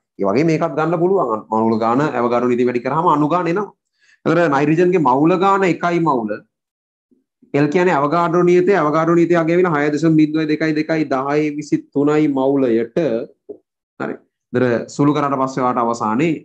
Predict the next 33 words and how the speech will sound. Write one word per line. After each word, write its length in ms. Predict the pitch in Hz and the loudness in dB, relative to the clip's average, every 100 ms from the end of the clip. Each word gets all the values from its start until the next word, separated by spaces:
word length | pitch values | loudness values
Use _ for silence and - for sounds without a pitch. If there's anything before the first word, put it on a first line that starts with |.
| _ _ | _ _
හය 140 | 123 123 | -2 -2
දශම 320 | 120 113 123 | -2 -2 -2
බිඳුවයි 340 | 113 110 107 107 | 0 0 0 -2
දෙකයි 300 | 104 101 101 | -4 -4 -4
දෙකයි 320 | 101 101 123 208 - _ _ - | -4 -4 -4 -4 -8 _ _ -6
දහයේ 460 | 120 131 139 135 | -4 -2 0 0
විසි 180 | 127 113 | -2 -4
තුනයි 300 | 117 113 110 | -4 -2 -2
කියලා 180 | 110 151 | 0 -2
උත්තරේ 300 | 123 - 123 | -2 -4 -4
කෙලින්ම. 300 | 131 117 123 | -2 -4 -4
ඉතින් 160 | 98 95 | -4 -2
මවුල 280 | 90 113 | 0 2
එකක් 180 | 123 123 135 - | 0 0 -6 -4
කියලා 220 | 135 135 | -2 -2
කියන්නේ 300 | 135 135 139 | -2 -2 -2
බං 180 | 139 131 | -2 -2
කොහොමත් 300 | 123 127 123 | -2 -2 -2
ඇවගාඩ්‍රෝ 400 | 107 113 120 131 | -2 -2 -2 0
නියතේනේ. 460 | 143 160 170 175 - _ _ | 0 0 -2 -2 -10 _ _
ඒක 160 | 113 120 | -2 0
එහෙම 180 | 127 | 0
නිකම්ම 380 | 120 113 120 127 | 0 -2 -2 -2
කියන්නත් 400 | 127 143 147 165 | 0 0 0 -2
පුළුවන්. 240 | 165 131 127 | -2 0 2
ඔය 120 | 127 | 2
මොකුත් 280 | 123 117 131 | 2 0 -2
නැතුව 220 | 131 143 | 0 0
ඔයා 120 | 135 | 0
නිකන් 220 | 135 151 | 0 0
එකපාර 400 | 131 - 123 127 | -2 -2 -2 -2
මේකේ 260 | 131 131 135 | -2 0 0
උත්තරය 300 | 131 151 | 0 0